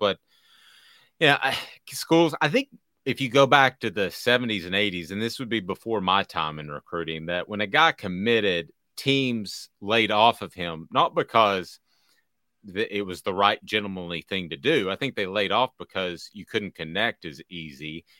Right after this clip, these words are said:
You certainly couldn't travel as easy. The travel budgets weren't nearly as significant, and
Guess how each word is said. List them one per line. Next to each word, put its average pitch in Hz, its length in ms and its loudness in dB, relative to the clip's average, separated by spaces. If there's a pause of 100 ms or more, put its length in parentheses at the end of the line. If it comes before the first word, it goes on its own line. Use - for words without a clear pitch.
(100)
You 95 80 -10
certainly 110 400 2
couldn't 85 300 -4
travel 104 720 2
as 73 180 -12
easy. 80 380 -14
The 85 120 -16
travel 101 400 -2
budgets 82 540 -8
weren't 87 180 -16
nearly 87 460 -6
as 73 120 -12
significant, 78 640 -10
and 76 200 -16